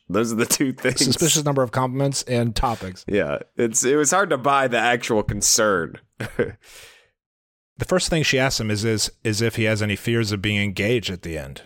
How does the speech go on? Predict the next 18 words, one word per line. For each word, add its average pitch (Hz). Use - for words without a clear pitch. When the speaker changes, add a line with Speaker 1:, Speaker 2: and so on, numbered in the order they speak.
Speaker 2:
Answer's 98
no. 95
In 95
fact, 98
his -
fear 104
is -
Speaker 1:
Nope. 117
Speaker 2:
that 101
his 101
partner 104
won't 104
be 110
all 113
in 120
when 113
he 127
feels 110